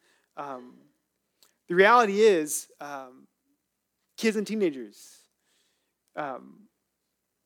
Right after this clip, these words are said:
it's probably hard obeying your parents at times. It's hard, as you think about your world and where you're at, it might be hard to think that they are actually for your good.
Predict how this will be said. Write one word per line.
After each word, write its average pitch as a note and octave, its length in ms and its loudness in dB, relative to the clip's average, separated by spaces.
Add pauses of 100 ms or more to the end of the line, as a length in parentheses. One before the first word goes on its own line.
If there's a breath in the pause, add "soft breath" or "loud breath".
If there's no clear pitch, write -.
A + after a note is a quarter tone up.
(180)
it's F3+ 100 -8
probably A3+ 300 -2
hard G3+ 260 0
obeying D3 240 -4
your C3+ 80 -10
parents B2 300 -20
at A2+ 80 -20
times. G#2 420 -20 (2500)
It's E3+ 160 -8
hard, G#3 240 0
as F#3 280 -2
you F#3+ 80 -8
think G3+ 160 -6
about F3 180 0
your F#3 180 2
world G3 380 2
and E3 160 -12
where F3+ 120 0
you're F#3 280 2
at, F#3 260 0 (720 soft breath)
it G3 160 0
might B3 180 2
be A3 160 -8
hard G#3 540 0
to F3+ 80 -4
think G3 320 -8
that E3 220 -2
they G3 160 4
are G3+ 100 4
actually F3 300 -2
for D#3 260 -16
your C3+ 140 -18
good. B2 240 -20